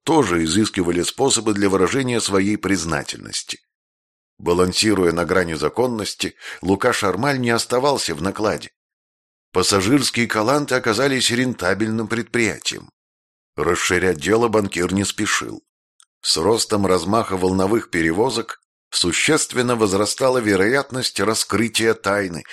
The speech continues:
и, как следствие, потери монополии.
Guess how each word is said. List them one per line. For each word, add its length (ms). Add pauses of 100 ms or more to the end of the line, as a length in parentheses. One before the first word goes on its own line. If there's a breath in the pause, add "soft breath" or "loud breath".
и, 100
как 220
следствие, 680 (120)
потери 380
монополии. 760